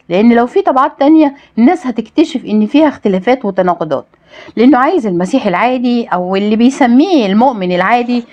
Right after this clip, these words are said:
يفضل كده ما يفكرش في أي اختلافات بين النسخ،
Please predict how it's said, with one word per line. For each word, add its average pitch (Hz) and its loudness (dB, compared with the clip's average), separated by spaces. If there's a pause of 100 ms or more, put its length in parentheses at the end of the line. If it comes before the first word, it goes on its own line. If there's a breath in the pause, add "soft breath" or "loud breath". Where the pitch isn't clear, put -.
(220 loud breath)
يفضل 269 0
كده 247 0
ما 202 -2
يفكرش 196 -4
في 185 -4
أي 262 0
اختلافات 180 -2
بين 175 -2
النسخ، 147 -2